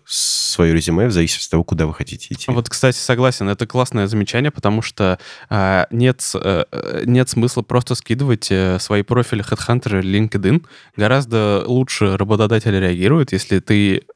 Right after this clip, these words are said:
Speaker 2: отредактируешь своё резюме специально под их требования.
Speaker 1: Да, это, да, это
Speaker 2: Поэтому я отказался от этих
Speaker 1: Нечего
Speaker 2: профилей,
Speaker 1: добавить тут.
Speaker 2: я просто создал себе файл, и, типа, если вдруг на что-то надо было бы, э,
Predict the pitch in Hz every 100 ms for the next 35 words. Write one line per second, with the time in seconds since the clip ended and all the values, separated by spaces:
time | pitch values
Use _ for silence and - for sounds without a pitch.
0 | _ - 113 107 113 139 135 107 - 98
1 | 95 92 85 78 104 104 101 127 - -
2 | 98 95 90 92 95 - 98 90 85 87
3 | 92 87 71 - _ 98 - 87 85 82
4 | 80 73 - - 107 - 113 110 - 104
5 | 104 92 90 80 73 110 147 139 - 92
6 | 92 90 - 101 - - - 90 98 -
7 | 95 90 95 120 123 101 - - 92 -
8 | 95 95 98 - 98 - 98 95 90 87
9 | 90 90 87 87 85 - - -